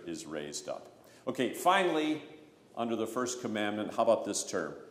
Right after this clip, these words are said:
What we are to do and not to do,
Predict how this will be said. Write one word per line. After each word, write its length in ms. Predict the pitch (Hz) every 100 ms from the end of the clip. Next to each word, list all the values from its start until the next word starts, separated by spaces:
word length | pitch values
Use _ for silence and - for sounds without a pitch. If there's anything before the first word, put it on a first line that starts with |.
| - - -
What 220 | 190 160
we 140 | 170
are 180 | 170 156
to 100 | 156
do 720 | - 147 185 196 220 - - - - - -
and 260 | 139 127
not 380 | 127 131 123 - - - - - -
to 100 | 101
do, 260 | - 80